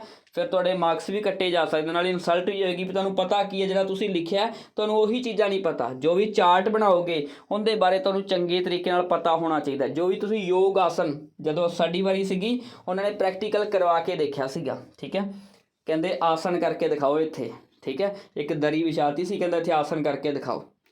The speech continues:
ਓਕੇ, ਤਾਂ ਕਈ ਵਾਰੀ ਕੋਈ ਜੋ ਥੋੜ੍ਹਾ ਜਿਹਾ ਸਟ੍ਰਿਕਟ ਹੁੰਦਾ ਹੈ ਟੀਚਰ, ਤਾਂ ਉਹ ਕਰਵਾ ਕੇ ਵੀ ਦੇਖ ਸਕਦਾ ਹੈ ਵੀ ਬੱਚੇ ਨੂੰ ਇਸ ਚੀਜ਼ ਦੀ ਨੌਲੇਜ ਹੈ ਜਾਂ ਨਹੀਂ ਹੈ, ਠੀਕ ਹੈ। ਉਹ ਡਿਪੈਂਡ ਕਰਦਾ ਟੀਚਰ ਦੇ ਉੱਪਰ।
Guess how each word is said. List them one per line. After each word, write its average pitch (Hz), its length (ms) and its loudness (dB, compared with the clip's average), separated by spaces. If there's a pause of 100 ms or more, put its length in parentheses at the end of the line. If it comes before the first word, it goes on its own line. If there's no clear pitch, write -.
ਓਕੇ, 185 300 -2
ਤਾਂ 175 160 -2
ਕਈ 175 200 -2
ਵਾਰੀ 185 200 -2
ਕੋਈ 185 320 -4 (320)
ਜੋ 160 220 0
ਥੋੜ੍ਹਾ 170 320 2
ਜਿਹਾ 170 360 4
ਸਟ੍ਰਿਕਟ 180 400 -4
ਹੁੰਦਾ 175 300 2
ਹੈ 180 60 -4 (120)
ਟੀਚਰ, 175 360 -2
ਤਾਂ 180 180 -2
ਉਹ 175 160 0
ਕਰਵਾ 160 280 2
ਕੇ 185 180 -2
ਵੀ 196 100 -4
ਦੇਖ 170 220 -2
ਸਕਦਾ 151 280 0
ਹੈ 190 120 -2 (220)
ਵੀ 196 60 0
ਬੱਚੇ 170 360 -2
ਨੂੰ 180 100 -2
ਇਸ 180 120 -4
ਚੀਜ਼ 180 160 -4
ਦੀ 185 100 -2
ਨੌਲੇਜ 170 400 0
ਹੈ 156 240 2
ਜਾਂ 190 220 2 (200)
ਨਹੀਂ 135 300 -2
ਹੈ, - 60 -12 (120)
ਠੀਕ 151 180 -2
ਹੈ। 220 120 -2 (320)
ਉਹ 196 100 2
ਡਿਪੈਂਡ 180 420 -2
ਕਰਦਾ 170 340 0
ਟੀਚਰ 165 400 -2
ਦੇ 135 140 -2
ਉੱਪਰ। 120 260 -6